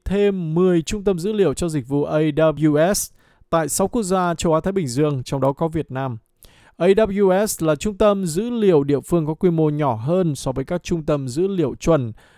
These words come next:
được gọi là Mega Center của Amazon, theo V N Biz News. Cũng theo tờ báo này, Hà Nội là một trong các địa điểm mà Amazon công bố sẽ xây trung tâm dữ liệu địa phương,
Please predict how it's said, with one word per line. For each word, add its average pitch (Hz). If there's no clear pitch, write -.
được 170
gọi 156
là 151
Mega 185
Center 170
của 135
Amazon, 143
theo 160
V 143
N 170
Biz 147
News. 151
Cũng 214
theo 233
tờ 196
báo 170
này, 196
Hà 165
Nội 165
là 147
một 151
trong 170
các 214
địa 185
điểm 143
mà 143
Amazon 160
công 165
bố 151
sẽ 170
xây 170
trung 160
tâm 147
dữ 160
liệu 175
địa 123
phương, 151